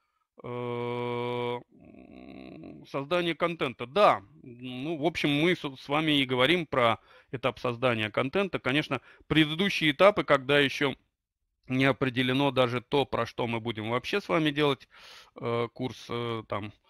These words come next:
э, э, я стараюсь не, не освещать. Как скачать? Она у меня, э, в разделе «Ресурсы», просто нажимаете на зелёную кнопочку рядом с именем презентации и скачиваете. А, и я хотел бы вас позвать на свой,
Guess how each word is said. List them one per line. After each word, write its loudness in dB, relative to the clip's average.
э, -12
э, -14
я -8
стараюсь -14
не, -12
не -12
освещать. -12
Как -4
скачать? -4
Она 0
у 0
меня, 0
э, 2
в -2
разделе 0
«Ресурсы», -6
просто -6
нажимаете -4
на -4
зелёную -4
кнопочку -8
рядом -2
с -20
именем -4
презентации -6
и -12
скачиваете. -10
А, 2
и -2
я 4
хотел 0
бы -2
вас 2
позвать 0
на 0
свой, -6